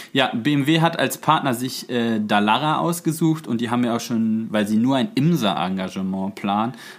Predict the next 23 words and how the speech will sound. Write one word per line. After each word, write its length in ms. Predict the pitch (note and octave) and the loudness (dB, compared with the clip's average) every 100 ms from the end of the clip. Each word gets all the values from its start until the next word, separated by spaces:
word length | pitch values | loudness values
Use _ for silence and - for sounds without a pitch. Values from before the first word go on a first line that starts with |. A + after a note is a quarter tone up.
| - - | -14 -2
äh, 260 | A2+ A2 | 0 2
das 200 | G#2+ G#2+ | 0 -4
Team 300 | - B2+ A#2 - | -2 0 2 0
R 300 | A#2+ B2 - | -2 -2 -2
L 180 | G#2 | -4
L, 380 | - B2 D#3+ F3 | 0 2 2 2
das 240 | E3+ A#2+ B2 | -2 -4 -4
hatten 180 | G#2+ | -4
sie 140 | G#2 G2+ | -2 -2
aber 160 | F#2+ | -2
da 140 | F#2 F2+ | -2 -2
auch 120 | B2 | -2
schon 140 | - C3+ | -2 -2
immer 220 | C3+ B2+ | -2 -4
für 140 | - | -4
ihren 280 | A#2+ A#2 A#2 | -2 0 0
G 120 | A2+ | -2
T 140 | - - A#2 C3 | -2 -4 0 0
E-Einsatz, 560 | - A#2+ A#2 A#2 G#2 | 0 -2 0 -2 -4
also 160 | F2+ F2+ | -10 -8
das 280 | F#2+ - G#2+ | -8 -6 -2
auch, 220 | G2 - | -4 -4
pff, 380 | - A#2 G2 | -10 -10 -10